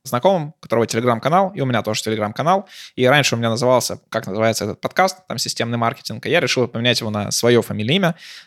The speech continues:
то есть Александр Глушков, и полностью вот, э, сменить вот эту историю. А, у него такая же примерно ситуация, вот, и он хотел его поменять, а, но, типа, вот, э, у него был, был страх про то, что, блин, а вот люди уйдут, там все отпишутся и так далее.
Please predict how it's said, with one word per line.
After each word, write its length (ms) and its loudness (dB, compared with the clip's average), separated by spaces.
то 60 -4
есть 100 -2
Александр 340 0
Глушков, 380 2
и 80 4
полностью 460 0
вот, 260 -8
э, 400 -2
сменить 440 -2
вот 80 -10
эту 160 -4
историю. 380 0
А, 160 4
у 80 0
него 440 4
такая 280 4
же 80 -4
примерно 360 -4
ситуация, 640 0
вот, 280 -6
и 40 -6
он 180 -2
хотел 320 -2
его 240 0
поменять, 480 0
а, 120 0
но, 240 4
типа, 280 2
вот, 320 0
э, 440 0
у 40 -6
него 260 2
был, 180 0
был 220 -4
страх 320 2
про 100 -2
то, 120 -6
что, 140 -8
блин, 200 -6
а 80 -6
вот 280 -10
люди 300 -4
уйдут, 280 0
там 140 -2
все 160 -2
отпишутся 640 -2
и 120 -8
так 140 -10
далее. 220 -6